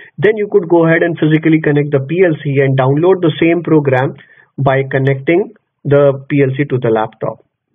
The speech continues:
Well, for now, if you wish to make any changes, now you could make it, right?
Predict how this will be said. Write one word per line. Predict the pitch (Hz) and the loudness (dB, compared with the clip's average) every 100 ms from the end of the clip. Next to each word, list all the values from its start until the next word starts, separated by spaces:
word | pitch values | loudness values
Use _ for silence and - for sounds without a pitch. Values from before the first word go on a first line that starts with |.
| - | -4
Well, | 151 175 | -2 -2
for | 165 175 180 | 0 0 0
now, | 175 185 277 - _ _ _ - | -2 -2 -4 -10 _ _ _ -4
if | 156 180 | -4 0
you | 170 160 | 2 2
wish | 196 190 | 0 0
to | 196 | 0
make | 190 190 | 0 0
any | 165 180 | -2 -2
changes, | 180 180 175 202 - - _ _ _ _ - | -2 -2 0 -2 -2 -16 _ _ _ _ -6
now | - 139 | 0 0
you | 139 131 | 0 -2
could | 170 - - | -4 -4 -6
make | 139 127 - | 0 0 0
it, | 101 - - - _ _ _ _ _ _ - | -10 -8 -4 -4 _ _ _ _ _ _ -10
right? | 120 143 | -4 -2